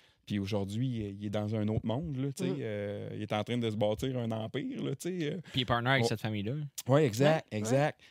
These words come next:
Speaker 1: Fait que, tu sais, poser des questions, c'est pas des contextes, c'est pas des, euh, des concepts qu'on apprend à l'école, malheureusement.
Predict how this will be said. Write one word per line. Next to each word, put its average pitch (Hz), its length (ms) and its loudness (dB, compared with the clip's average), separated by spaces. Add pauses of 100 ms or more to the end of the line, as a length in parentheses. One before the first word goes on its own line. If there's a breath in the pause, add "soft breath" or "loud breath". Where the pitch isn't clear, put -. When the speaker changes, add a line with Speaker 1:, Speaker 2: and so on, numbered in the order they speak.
(200 loud breath)
Speaker 1:
Fait 107 100 0
que, 113 120 0
tu 104 120 -4
sais, 147 160 2
poser 156 380 2
des 160 100 2
questions, 131 680 0
c'est - 220 -2 (120)
pas 175 340 0
des 113 240 -2
contextes, 135 800 -2
c'est - 160 -4
pas 190 120 0
des, 120 260 2
euh, 104 220 2 (280 loud breath)
des 113 80 -2
concepts 127 500 0
qu'on 110 240 -4
apprend 117 320 -4
à 117 80 -2
l'école, 110 460 -2
malheureusement. 101 840 -2